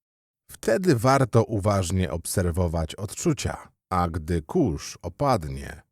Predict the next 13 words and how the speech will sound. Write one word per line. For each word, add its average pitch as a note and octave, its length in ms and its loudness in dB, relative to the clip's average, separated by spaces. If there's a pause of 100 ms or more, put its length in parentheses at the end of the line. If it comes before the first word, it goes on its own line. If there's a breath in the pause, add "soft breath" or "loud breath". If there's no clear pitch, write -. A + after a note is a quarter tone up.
(160)
przemyśleć E3+ 1000 0
na F#2 140 0
spokojnie D#2 840 -2
całe C#2+ 420 -4
zajście A#2 720 2
i C3+ 360 -2
przystąpić F3+ 880 -4
do A2+ 160 0
rozwiązania A#2 1000 2
bez A2+ 400 2
obwiniania G2+ 1000 0
i G#2+ 180 2
rozpamiętywania. F2+ 1160 -2